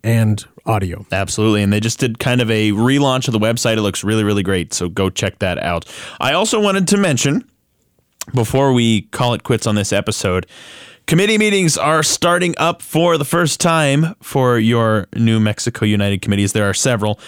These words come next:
Speaker 2: three of them scheduled right now. So on this coming Sunday,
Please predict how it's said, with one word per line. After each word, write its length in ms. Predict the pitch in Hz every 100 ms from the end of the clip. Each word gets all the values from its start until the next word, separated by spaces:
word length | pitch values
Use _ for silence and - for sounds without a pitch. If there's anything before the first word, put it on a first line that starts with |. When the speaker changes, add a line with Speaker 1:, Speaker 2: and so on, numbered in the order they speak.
| - _
Speaker 2:
three 340 | - 165 180
of 80 | 185
them 160 | 165 156
scheduled 400 | - 175 143 127
right 180 | 127
now. 220 | 107 117 92
So 300 | - 104 104
on 420 | 113 117 120 117
this 280 | 107 135 170
coming 260 | 185 170
Sunday, 640 | 175 - 151 113 110 139